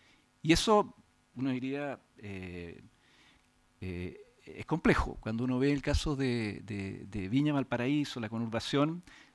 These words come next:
lo que ustedes ven ahí con rojo, lo que ustedes ven ahí con verde, es aquellos que tienen y aquellos que no tienen, y en general coincide con el, el, el, el grupo o el estrato socioeconómico al cual uno pertenece, ¿ya? Hay una directa correlación entre la cantidad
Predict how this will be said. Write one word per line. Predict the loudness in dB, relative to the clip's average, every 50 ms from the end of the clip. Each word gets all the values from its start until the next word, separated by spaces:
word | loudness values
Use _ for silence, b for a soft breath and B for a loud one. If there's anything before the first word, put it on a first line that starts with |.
| B _
lo | -10 -8
que | -6
ustedes | -4 0 4 4 6
ven | 6 6 6
ahí | 6 4
con | 4 2 2
rojo, | 4 4 4 4 4 2 0 2 2 0
lo | -2
que | -4
ustedes | -4 -4 -2 -2 0
ven | 0 2 2
ahí | 0 0
con | 0 0 0 2
verde, | 2 0 0 0 -2 0
es | 0 0
aquellos | 2 2 4 2 4
que | 2 0 4
tienen | 4 6 6 6 4 0 0
y | -2
aquellos | 0 2 4 4 4 4
que | 4
no | 4 4 4
tienen, | 4 2 2 2 2
y | 2
en | 0
general | 0 0 0 2 2 2 2
coincide | 2 2 2 2 2 4 4 6 6 6 6 4 2 B B B B B B _
con | 4 6 8
el, | 8 8 6 4
el, | 2 2 2 2 2 0
el, | 0 0 0
el | 0 -2 -2
grupo | 2 4 4 4 4 4 4
o | 4 6 4
el | 4
estrato | 4 2 0 -2 -2 -2
socioeconómico | -2 -2 -2 0 0 2 2 2 4 2 2 0 2 2 2 2
al | 2 0
cual | 0 2 2 4
uno | 4 4
pertenece, | 2 0 -2 0 4 8 8 8 8 6 2 -4 -6 -14 _ _ -12 -8
¿ya? | -6 -6 -6 -6 B B B B B 2
Hay | 6 6
una | 8 8 8
directa | 6 6 6 4 4 2 0 2
correlación | 2 2 2 4 6 6 6 6 4 4 4 2
entre | 0 0 0 0 -2 -4 -4 -6 B B B B B B B B -10
la | -8
cantidad | -6 -6 -4 -2 0 0 2 2 0 0 -4